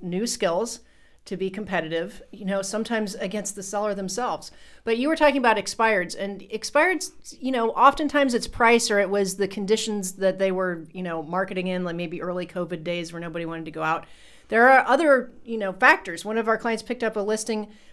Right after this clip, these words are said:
because the, uh, the agent that the seller thought they were going to use didn't want to see his house and asked him to send pictures to her.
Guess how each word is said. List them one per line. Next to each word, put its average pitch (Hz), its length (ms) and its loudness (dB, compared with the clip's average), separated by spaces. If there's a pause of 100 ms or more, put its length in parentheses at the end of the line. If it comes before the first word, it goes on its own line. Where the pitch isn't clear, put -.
because 220 640 -2
the, 202 280 0
uh, 170 300 0 (400)
the 185 180 -2
agent 254 440 0
that 214 220 2
the 196 120 -4
seller 226 440 2
thought 214 300 4
they 208 120 0
were 190 140 -2
going 180 240 -2
to 175 60 -10
use 190 640 -2 (500)
didn't 277 380 0
want 240 320 -2
to 220 140 -4
see 226 220 -6
his 196 220 -6
house 208 380 4
and 180 220 -8
asked 269 460 2
him 226 340 2
to 233 200 -8
send 226 340 -4
pictures 196 480 -4
to 240 160 -6
her. 226 400 -2